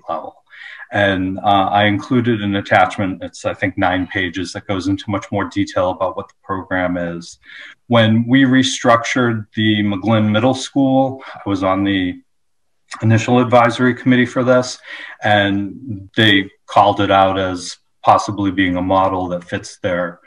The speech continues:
blueprint. And so I'm continuing with the work with them because ideally, you know, this is something that will benefit the district and, and the E L and mainstream students in the district K through twelve,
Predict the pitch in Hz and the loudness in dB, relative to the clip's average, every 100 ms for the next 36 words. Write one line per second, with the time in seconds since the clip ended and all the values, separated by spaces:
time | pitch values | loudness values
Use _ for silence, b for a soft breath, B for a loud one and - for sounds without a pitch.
0 | B B B _ 101 101 - 92 90 92 | B B B _ -2 -2 0 -2 -2 -4
1 | - 90 87 85 85 104 87 85 85 - | -12 -10 -6 -6 -4 -2 -2 -2 -6 -8
2 | 92 92 - 92 104 95 92 90 87 - | -8 -6 -4 -2 0 0 0 -2 -4 -8
3 | 85 90 90 - - 120 - 117 107 107 | -6 -4 -4 -6 -4 -4 0 2 2 0
4 | 110 B B B B 104 - 95 90 85 | -4 B B B B -4 2 2 2 0
5 | 85 - 92 90 95 92 95 90 87 _ | -6 -6 -6 0 2 2 0 -2 -4 _
6 | _ 107 90 85 85 - - 98 - 95 | _ -4 -2 -4 -8 -10 -10 -10 -4 -2
7 | 87 95 92 87 87 87 B B B 101 | -2 -2 0 2 0 -2 B B B -6
8 | 92 117 120 - 117 110 101 95 104 - | 2 4 4 2 -2 0 -6 -2 -2 -2
9 | - 104 101 - - 113 98 92 92 127 | 2 2 2 -6 -8 -4 -2 -4 -10 -4
10 | 101 98 104 107 101 98 107 113 135 120 | -2 -2 0 2 4 2 0 4 4 4
11 | 101 92 - 92 87 - 92 92 - 92 | 2 -4 -6 -6 -8 -8 -6 -6 -6 -6
12 | 92 87 92 - 95 85 - B B - | -6 -6 -8 -8 -10 -10 -18 B B -4
13 | 101 85 - _ 90 - 95 80 - | -4 -4 -8 _ -8 -6 -4 -2 -4